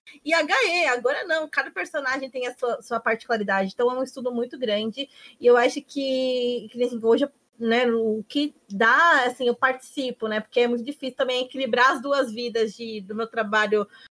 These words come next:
é, como caster e o meu trabalho normal que eu faço do, do dia a dia, né, que eu, que eu trabalho com projetos.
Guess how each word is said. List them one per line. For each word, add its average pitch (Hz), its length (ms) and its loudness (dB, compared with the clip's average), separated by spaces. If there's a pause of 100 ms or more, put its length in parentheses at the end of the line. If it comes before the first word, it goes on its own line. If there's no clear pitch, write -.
é, 196 140 0
como 233 260 0
caster 240 520 2
e 277 40 4
o 277 60 2
meu 262 100 4
trabalho 254 560 2
normal 247 540 4
que 233 80 -4
eu 247 60 -2
faço 233 280 0
do, 208 240 -4
do 208 140 0
dia 233 200 2
a 254 60 -2
dia, 202 280 -2
né, 180 160 -10
que 190 420 -2
eu, 185 160 -2
que - 180 -12
eu 190 60 -4
trabalho 196 320 2
com 208 140 -6
projetos. 214 580 2